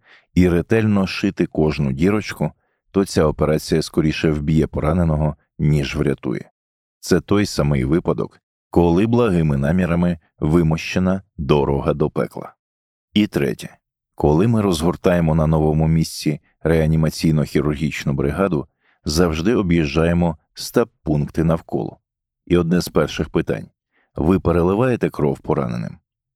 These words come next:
У дев'яти випадках із десяти чуємо у відповідь: «Ні». Питаємо, чому? Причин купа,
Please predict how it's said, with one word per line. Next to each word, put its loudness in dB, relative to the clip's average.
У -2
дев'яти 2
випадках -2
із -2
десяти 0
чуємо 0
у 0
відповідь: -10
«Ні». -2
Питаємо, 0
чому? -2
Причин 0
купа, -6